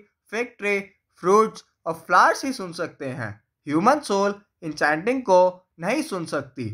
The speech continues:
पोएट भी उन ट्रीज के साथ ब्रह्मा राक्षस की चैंटिंग को सुन पा रहे हैं। ब्रह्मा राक्षस, breastfed student I so wish to be, whose pain source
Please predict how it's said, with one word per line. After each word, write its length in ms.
पोएट 420
भी 280
उन 140
ट्रीज 340
के 160
साथ 340
ब्रह्मा 240
राक्षस 440
की 160
चैंटिंग 500
को 180
सुन 280
पा 220
रहे 200
हैं। 220
ब्रह्मा 240
राक्षस, 680
breastfed 680
student 540
I 160
so 180
wish 240
to 140
be, 120
whose 180
pain 280
source 520